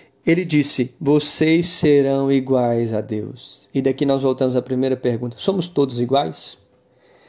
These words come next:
De onde você acha que partiu a premissa de te-, tentar colocar todos como iguais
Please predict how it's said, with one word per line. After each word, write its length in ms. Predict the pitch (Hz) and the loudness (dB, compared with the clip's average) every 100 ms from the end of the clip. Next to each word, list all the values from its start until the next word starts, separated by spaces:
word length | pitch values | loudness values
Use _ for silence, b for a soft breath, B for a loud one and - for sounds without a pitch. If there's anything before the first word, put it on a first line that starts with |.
| b b | b b
De 180 | 131 180 | 2 6
onde 320 | 226 262 233 | 6 6 2
você 380 | 214 208 214 196 | 4 4 4 2
acha 340 | 190 202 - | 4 0 0
que 160 | 202 185 | -2 -4
partiu 640 | - 175 - - 190 196 | -4 -4 -4 -4 0 2
a 60 | 180 | 2
premissa 720 | 180 170 147 175 208 - 160 | 2 2 4 4 2 2 0
de 120 | 160 | 0
te-, 300 | 160 160 160 | 2 2 2
tentar 800 | 151 170 156 - 151 175 180 - | 0 0 0 0 0 0 -4 -2
colocar 500 | 160 151 180 165 - | 2 2 0 -6 -6
todos 460 | - 185 175 160 | 2 2 2 -2
como 340 | - 147 143 - | -2 0 0 -2
iguais 920 | 160 139 135 113 - - - - - | -2 0 2 2 -2 -8 -12 -14 -18